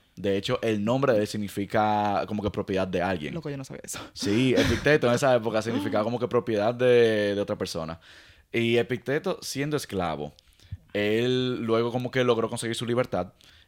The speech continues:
Speaker 1: Y de ahí, él se, como que se pone en la escuela así como que para impulsar el estoicismo, porque mucha gente lo seguía a él, porque él de forma indirecta como que llevaba esa mentalidad y él simplemente la quiso exponer.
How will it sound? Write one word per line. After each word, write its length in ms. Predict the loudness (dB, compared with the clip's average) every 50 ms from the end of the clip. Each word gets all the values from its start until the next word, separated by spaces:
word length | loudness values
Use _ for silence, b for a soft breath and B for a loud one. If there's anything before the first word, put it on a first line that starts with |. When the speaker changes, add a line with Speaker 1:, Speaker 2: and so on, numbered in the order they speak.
| b b
Speaker 1:
Y 140 | -6 -6 -2
de 160 | 0 0 2
ahí, 440 | 2 2 2 0 0 -2 -4 -4 -4 -2
él 400 | 0 0 0 -2 -6 -10 -14 -20 _ _ _ _ _ _ -18 -12
se, 340 | -6 -2 -2 0 0 -2
como 200 | -2 -4 -4 -4
que 80 | -6 -6
se 100 | -8 -6
pone 140 | -6 -6 -6
en 40 | -6
la 40 | -6
escuela 320 | -4 0 2 2 4 2
así 160 | 2 -2 -4
como 220 | -6 -4 -4 -4 -2
que 340 | 0 2 2 2 2 0 0 0
para 440 | 0 0 0 2 0 0 0 -2 -2
impulsar 340 | -4 -6 -8 -8 -4 -2 -2
el 60 | -2
estoicismo, 420 | -2 -2 -4 -8 -6 -8 -8 -8 -8
porque 160 | -8 -6 -6
mucha 320 | -4 -4 -4 -4 -4 -4
gente 340 | -4 -4 -6 -6 -6 -8 -10 -10 b b b b b
lo 180 | b 2 2 2
seguía 380 | 2 0 0 2 2 2 2
a 60 | 2 2
él, 60 | 0
porque 180 | 0 -2 -2 0
él 60 | 0
de 80 | 0 -2
forma 240 | -2 -4 -4 -4
indirecta 520 | -4 -2 0 2 2 0 0 -2 -6 -8 -8 b b b b b b b
como 220 | b -4 -4 -2 0
que 100 | 0 0
llevaba 300 | 2 2 2 2 2 0
esa 160 | -2 -2 -2
mentalidad 560 | -2 -2 -2 -2 -2 0 -2 -2 -4 -4 -6 -6
y 80 | -6 -6
él 60 | -4
simplemente 320 | -4 -4 -4 -4 -2 -2
la 80 | -2 -2
quiso 220 | -4 -8 -10 -10
exponer. 520 | -10 -10 -8 -6 -6 -4 -4 -4 -6 -6